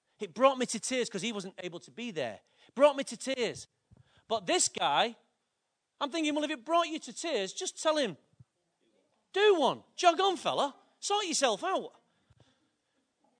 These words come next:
So he begins to make advances. "I want the meeting. We're gonna label you as a heretic." I thought, "You ain't gonna do that, fella.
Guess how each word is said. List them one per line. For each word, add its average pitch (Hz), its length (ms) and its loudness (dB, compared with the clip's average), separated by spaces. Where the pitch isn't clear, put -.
So 339 420 2
he 277 100 -4
begins 311 420 0
to 226 240 -2
make 262 260 2
advances. 214 380 -2
"I 214 80 2
want 302 180 4
the 285 60 -2
meeting. 226 580 0
We're 165 120 -10
gonna 196 200 0
label 294 320 4
you 254 100 -2
as 226 80 -4
a 220 80 0
heretic." 196 340 0
I 175 40 -4
thought, 156 260 -4
"You 240 180 -4
ain't 277 140 -4
gonna 160 160 -8
do 131 140 -8
that, 113 180 -10
fella. 101 240 -12